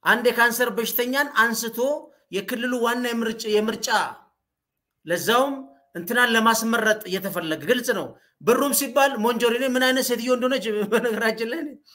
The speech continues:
ቀይ ትሁን ጥቁር እንደሆነ አላቃትም። እኔ አይቻትም አላገኝም በህይወቴ ላይ። በቲቪ ምናምን ነው አይቻትም አውቀው። ግን፣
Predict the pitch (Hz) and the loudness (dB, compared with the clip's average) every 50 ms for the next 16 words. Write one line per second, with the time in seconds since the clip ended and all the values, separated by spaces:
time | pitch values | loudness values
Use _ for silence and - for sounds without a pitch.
0 | - _ _ _ - - 233 240 240 262 247 254 254 294 320 320 320 262 - 269 | -20 _ _ _ -4 0 0 2 2 2 -2 -2 -2 -4 -4 -4 -6 -2 -2 0
1 | 254 247 247 262 269 254 233 233 240 247 240 220 202 202 254 - - - _ _ | 0 2 2 2 4 4 4 6 6 4 4 2 -2 -2 -2 -10 -12 -20 _ _
2 | _ _ _ _ _ - 175 170 170 170 165 170 160 185 190 240 240 226 220 - | _ _ _ _ _ -8 -4 0 0 0 0 0 -2 -2 -2 0 4 4 4 4
3 | 233 - 277 262 262 254 226 208 175 151 143 131 135 135 135 139 151 160 165 160 | 4 4 4 4 4 4 0 0 0 0 0 -4 -6 -12 -10 -8 -8 -6 -6 -6
4 | 156 147 135 127 123 120 _ _ _ _ _ _ 139 156 170 175 214 214 240 247 | -8 -8 -10 -10 -14 -18 _ _ _ _ _ _ -4 -4 -4 -2 -2 -2 -2 -2
5 | 226 208 208 220 226 240 240 220 190 165 165 160 160 - 180 170 175 165 170 170 | 0 4 4 4 4 4 2 0 0 0 0 -2 -2 0 -2 -2 -2 0 0 0
6 | 180 - 185 175 185 254 330 | 2 2 -2 -2 -2 -2 -4